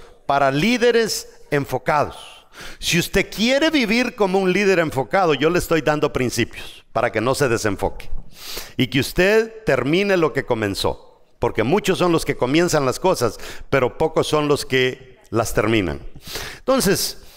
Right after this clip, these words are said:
quiero que me entienda. Aquí voy a poner una palabra. La palabra es espíritu de liderazgo.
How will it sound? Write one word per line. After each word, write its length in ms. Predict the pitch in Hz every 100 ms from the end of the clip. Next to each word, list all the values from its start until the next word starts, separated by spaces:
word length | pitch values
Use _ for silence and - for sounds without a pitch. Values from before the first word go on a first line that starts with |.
| - -
quiero 240 | 294 277
que 680 | 233 208 175 - - - - - - - - - -
me 580 | 165 190 190 180 180 175
entienda. 800 | 170 226 214 139 107 98 - -
Aquí 260 | 151 - 247
voy 200 | 240 220
a 100 | 190
poner 260 | 185 190
una 220 | 190 185
palabra. 560 | 165 147 135 110 113 107 - - - - - - - - - - - - - - - - - - - - - -
La 120 | -
palabra 380 | 143 170 170 170
es 100 | 156
espíritu 680 | - - - 240 240 - 170
de 100 | 147
liderazgo. 640 | 143 123 110 - -